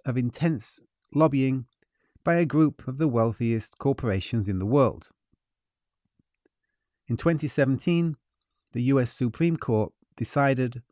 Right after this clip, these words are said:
that patent lawsuits had to be heard in the defendant's home state. A case can only be brought in eastern Texas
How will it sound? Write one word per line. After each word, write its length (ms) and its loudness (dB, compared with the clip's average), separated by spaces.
that 180 -8
patent 340 -2
lawsuits 720 -4
had 180 -4
to 80 -12
be 180 -4
heard 460 -2
in 140 -2
the 80 -4
defendant's 800 -2
home 360 -2
state. 560 -12
A 60 -10
case 260 0
can 120 0
only 200 4
be 120 0
brought 380 0
in 100 2
eastern 340 0
Texas 600 -6